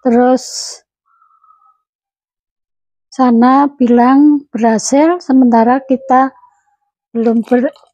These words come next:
nggak berhasil, itu bukan yang salah channelnya, tapi karena kita itu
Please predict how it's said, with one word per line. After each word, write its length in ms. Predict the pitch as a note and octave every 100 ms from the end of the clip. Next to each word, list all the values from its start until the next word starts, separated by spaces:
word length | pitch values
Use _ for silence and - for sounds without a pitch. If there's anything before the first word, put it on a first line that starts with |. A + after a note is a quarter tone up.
| _ _ _ - - B3
nggak 320 | A3+ A3+ -
berhasil, 540 | A#3+ A3 - C#4+ E4
itu 240 | D4 - C#4
bukan 540 | C4 - A#3+ A#3 A#3+ - _ _ _ _ -
yang 240 | A3 G#3+
salah 380 | G#3+ A#3+ A3+ A#3+
channelnya, 800 | - B3 A#3 A3+ A3 A3 C#4 E4+
tapi 480 | E4+ A#3 - C4+ E4+ - - _ _ _ _
karena 500 | A#3 A3 A3+ B3+ D#4+ E4+ _ _ -
kita 540 | - _ B3 C#4+ E4 - _ _ _ _ _ _ _ _ _ -
itu 260 | A3 -